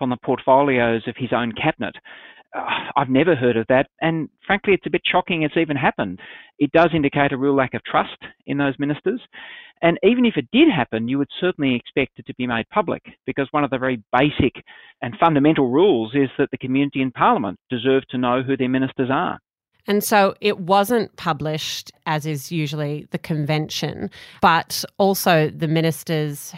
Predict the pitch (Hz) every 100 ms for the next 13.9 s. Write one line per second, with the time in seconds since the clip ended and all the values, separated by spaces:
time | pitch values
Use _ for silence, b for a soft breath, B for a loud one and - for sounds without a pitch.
0 | - 156 156 147 156 147 160 _ 170 147
1 | 151 147 175 160 170 226 254 - 226 233
2 | 214 196 196 180 180 170 175 190 170 160
3 | - - 160 151 202 B B B B -
4 | 208 240 240 - - 175 175 302 466 b
5 | b b _ B B - 247 - 240 381
6 | 453 - 170 180 214 - 190 156 147 135
7 | 147 143 107 190 208 - 160 - 143 139
8 | 143 - 143 139 143 123 147 175 92 -
9 | - - - 110 113 143 120 92 82 -
10 | - 190 127 127 117 B B B B B
11 | - 139 135 127 131 127 131 202 113 -
12 | 131 123 - 123 123 120 123 127 113 123
13 | 120 117 - 139 139 117 98 - 156